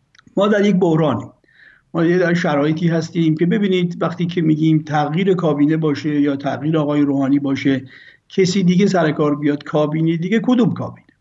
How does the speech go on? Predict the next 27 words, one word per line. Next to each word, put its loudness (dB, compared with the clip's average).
کدوم 4
مشکلات 2
رو 0
می‌خواد 0
اون -2
کابینه 0
به 0
چه 0
طریقی 2
دیگه 0
حل -2
کنه؟ -10
ببینید 0
ما 2
مشکلی 2
که 2
داریم 2
تو 0
بازار 2
ارزی 0
ماست، 2
می‌دونیم 2
به 0
خاطر -2
چی -2
اتفاق 0
افتاده. -4